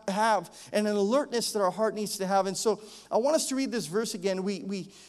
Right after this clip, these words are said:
touched on it just a little bit last week, but let's start again here. First Peter in five eight says this, "Be self-controlled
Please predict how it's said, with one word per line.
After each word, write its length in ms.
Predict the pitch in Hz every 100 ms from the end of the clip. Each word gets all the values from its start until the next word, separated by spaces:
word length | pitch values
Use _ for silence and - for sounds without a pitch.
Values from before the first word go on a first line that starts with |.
| -
touched 300 | - 269 -
on 100 | 269
it 60 | 240
just 240 | 190 226
a 40 | 247
little 160 | 240
bit 120 | 220
last 280 | - 214 202
week, 220 | 226 208
but 80 | 196
let's 180 | 196 202
start 280 | - 214 196
again 180 | 185 175
here. 240 | - 175
First 300 | 165 262 -
Peter 260 | 262 247 226
in 80 |
five 380 | 180 - 208 208
eight 220 | 196 196 - - _ _ _ - _
says 280 | - 233 208
this, 180 | 208 180
"Be 220 | - 226
self-controlled 1300 | - - 233 269 302 - 302 - 247 220 220 233 202